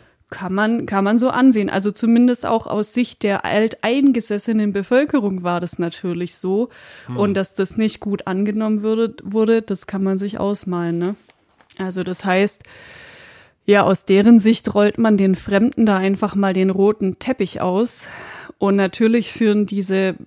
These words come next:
Speaker 1: Privilegien einfach alle mal One-Way in die Parallelgesellschaft, also nix mit Inklusion und Zusammenwachsen, sondern jeder bleibt da schön für sich in seiner Bubble, wie man heute sagt. Und welche Folgen das hat,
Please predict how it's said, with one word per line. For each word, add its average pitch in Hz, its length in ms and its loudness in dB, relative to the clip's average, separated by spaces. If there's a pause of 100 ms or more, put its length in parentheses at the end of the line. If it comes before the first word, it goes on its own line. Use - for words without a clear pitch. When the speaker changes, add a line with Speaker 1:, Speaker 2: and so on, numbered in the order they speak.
Speaker 1:
Privilegien 190 680 0
einfach 190 360 -2
alle 190 180 0
mal 180 340 0
One-Way 190 460 0
in 175 80 0
die 180 80 -4
Parallelgesellschaft, 190 1300 0
also 175 200 -2
nix 180 320 -2
mit 190 140 -4
Inklusion 180 840 0
und 202 100 -4
Zusammenwachsen, 180 880 -2 (520)
sondern 190 320 2
jeder 208 260 4
bleibt 196 340 -2
da 180 60 0
schön 220 320 0
für 208 120 -6
sich - 300 -2
in 185 120 -6
seiner 156 280 -4 (140)
Bubble, 202 380 2
wie 196 100 2
man 190 240 -2
heute 190 260 -8
sagt. - 460 -8 (880)
Und 220 180 6
welche 226 280 4
Folgen 294 480 4
das 247 180 2
hat, 226 320 -2